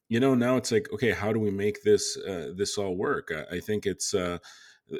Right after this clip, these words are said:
there's a balance there, and I think companies need to, need to understand that. And if they put, like, these hard targets and hard lines, I, I, I think it will, y-, you know, it will force a choice by employers where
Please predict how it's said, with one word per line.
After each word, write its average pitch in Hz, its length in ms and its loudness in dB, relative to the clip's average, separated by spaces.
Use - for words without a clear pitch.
there's 98 240 6
a 101 60 2
balance 110 480 0
there, 85 180 0
and 90 100 -6
I 90 60 -2
think 95 260 -8
companies 101 480 -6
need 87 180 -8
to, 82 340 -2
need 90 200 -10
to 95 100 -10
understand 98 500 -6
that. 76 200 -8
And 85 220 -14
if 87 180 -16
they 90 140 -4
put, 117 180 -2
like, 80 180 -8
these 101 200 -4
hard 107 380 -2
targets 101 440 -4
and 80 120 -6
hard 92 260 -6
lines, 104 520 -6
I, 80 60 -12
I, 87 80 -8
I 85 40 -6
think 104 300 -4
it 87 160 -4
will, 87 400 -4
y-, 92 160 -8
you 107 120 -4
know, 107 160 -2
it 104 140 2
will 104 140 4
force 127 320 -2
a 107 60 -4
choice 107 400 0
by 90 220 -8
employers 87 680 -4
where 90 280 -4